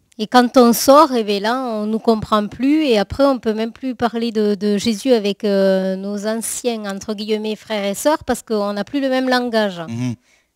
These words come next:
Speaker 1: Voilà, déjà, la sanctification, euh, c'est,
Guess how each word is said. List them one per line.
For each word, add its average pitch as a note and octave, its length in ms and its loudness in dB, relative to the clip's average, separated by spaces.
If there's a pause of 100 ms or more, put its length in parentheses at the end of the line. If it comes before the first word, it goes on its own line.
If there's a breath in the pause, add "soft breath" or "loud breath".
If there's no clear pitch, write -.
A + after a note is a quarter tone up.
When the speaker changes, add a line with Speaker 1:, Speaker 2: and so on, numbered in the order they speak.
Speaker 1:
Voilà, F#3+ 260 -4
déjà, G#3+ 300 -2
la G#3+ 140 2
sanctification, A3 1160 -2
euh, F#3+ 180 2
c'est, F#3+ 420 -6